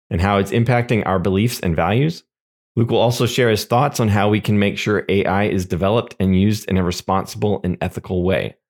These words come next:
So join us as we explore this fascinating topic with Luke Avery and gain a fresh perspective on the intersection of faith, technology, and culture. It's going to be a great conversation, and we can't wait to share it with you.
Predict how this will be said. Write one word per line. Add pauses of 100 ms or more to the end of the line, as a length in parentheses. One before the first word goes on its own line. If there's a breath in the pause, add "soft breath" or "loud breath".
(600)
So
join
us
as
we
explore
this
fascinating
topic
with
Luke
Avery
and
gain
a
fresh
perspective
on
the
intersection
of
faith,
technology,
and
culture. (420)
It's
going
to
be
a
great
conversation,
and
we
can't
wait
to
share
it
with
you.